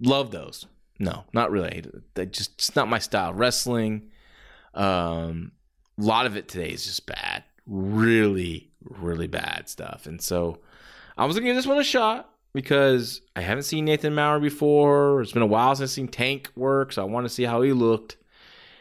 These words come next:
And so, so out comes Nathan Mowry,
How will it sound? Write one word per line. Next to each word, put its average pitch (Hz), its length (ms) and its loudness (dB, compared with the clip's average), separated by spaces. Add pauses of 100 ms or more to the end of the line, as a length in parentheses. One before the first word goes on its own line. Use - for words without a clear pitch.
(340)
And 107 720 2 (1120)
so, 127 680 2 (480)
so - 340 0 (520)
out 175 220 2
comes 156 200 0
Nathan 131 300 0
Mowry, 143 720 0